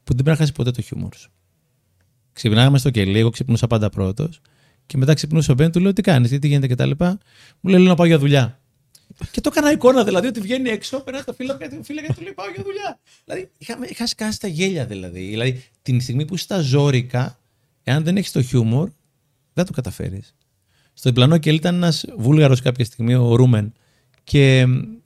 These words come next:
του λέει ο Μπεν, του φωνάζει κάποια στιγμή που ήμασταν κλειδωμένα κάποια στιγμή, του λέει, "Ρε εσύ Ρούμεν,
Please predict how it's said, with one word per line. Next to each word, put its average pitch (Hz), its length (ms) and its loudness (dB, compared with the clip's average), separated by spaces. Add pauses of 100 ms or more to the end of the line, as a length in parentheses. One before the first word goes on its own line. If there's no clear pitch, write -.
(100)
του 127 100 0
λέει 147 120 6
ο 165 60 4
Μπεν, 156 220 4
του 147 80 -2
φωνάζει 139 260 4
κάποια 160 240 0
στιγμή 139 380 0
που - 200 -20
ήμασταν 127 300 0
κλειδωμένα 131 460 4
κάποια 131 240 -4
στιγμή, 127 260 -2
του 127 120 -2
λέει, 170 120 2
"Ρε 185 60 4
εσύ 190 160 2
Ρούμεν, 190 300 4